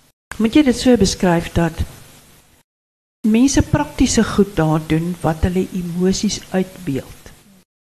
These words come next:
Jy kan tog nie die hele tyd sê, "En hulle sit en bibber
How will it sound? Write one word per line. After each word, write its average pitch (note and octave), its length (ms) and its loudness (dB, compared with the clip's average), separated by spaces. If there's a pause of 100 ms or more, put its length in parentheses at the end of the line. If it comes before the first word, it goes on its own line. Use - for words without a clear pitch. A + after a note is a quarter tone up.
(280)
Jy A#3+ 80 4
kan D4 160 0
tog D4+ 220 -2
nie D#4 100 2
die G#3+ 140 2
hele G#3 180 2
tyd F#3+ 260 0
sê, F#3+ 300 0
"En G#3+ 80 4
hulle G3 180 4
sit - 300 0
en G3 200 0
bibber E3 380 2